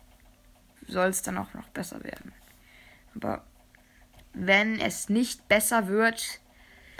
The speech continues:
dann, ja, ich hoffe, ich schaffe es auch irgendwie dann, keine Ahnung, irgendwas zu machen.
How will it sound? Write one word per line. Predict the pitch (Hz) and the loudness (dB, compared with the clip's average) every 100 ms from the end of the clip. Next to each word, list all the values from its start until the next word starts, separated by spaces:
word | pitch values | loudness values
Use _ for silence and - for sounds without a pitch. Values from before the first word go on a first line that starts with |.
| - - - | -4 -2 4
dann, | 190 190 190 185 - - - - - - - - - - - | 6 6 0 -4 -10 -20 -20 -20 -20 -20 -20 -18 -20 -14 0
ja, | 185 175 - | 2 2 0
ich | - - | -6 0
hoffe, | 220 220 240 240 226 - | 2 2 0 -2 -2 -4
ich | - | -8
schaffe | - 214 202 196 | -4 -4 -4 -6
es | |
auch | 190 - - - - - - | -6 -6 -12 -20 -20 -14 -2
irgendwie | 208 208 202 196 202 196 196 196 | 0 2 -2 -4 -2 0 0 0
dann, | 190 185 190 185 - - - - - _ - - _ _ - _ - - - - _ - | 2 2 2 -4 -8 -20 -20 -20 -20 _ -20 -20 _ _ -20 _ -20 -20 -20 -20 _ -12
keine | - 190 185 | -2 0 2
Ahnung, | 202 - - - - - _ _ _ - _ _ - _ - _ _ - - - - - _ - - _ | 2 -2 -8 -14 -20 -20 _ _ _ -20 _ _ -20 _ -20 _ _ -20 -20 -20 -20 -20 _ -20 -20 _
irgendwas | 196 202 196 190 | 0 2 2 2
zu | - | 2
machen. | 202 190 - | 4 4 0